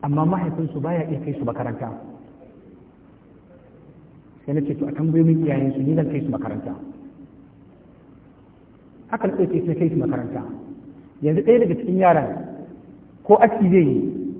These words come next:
ni ne babansa, guri na zai zo. Ko wani abu zai yi, guri na zai zo. Kuɗin makaranta kullum gida na zai zo ya karɓa. Ko ban taɓa jin na ci baya ba. Hatta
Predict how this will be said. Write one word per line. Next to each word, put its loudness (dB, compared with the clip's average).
ni 2
ne 6
babansa, 4
guri 4
na 8
zai 4
zo. -2
Ko 10
wani 12
abu 4
zai 8
yi, 4
guri 4
na 6
zai 4
zo. -2
Kuɗin 4
makaranta 2
kullum 2
gida 2
na 2
zai 6
zo 2
ya 6
karɓa. -2
Ko 4
ban 4
taɓa 0
jin 8
na 8
ci 0
baya 4
ba. -2
Hatta 2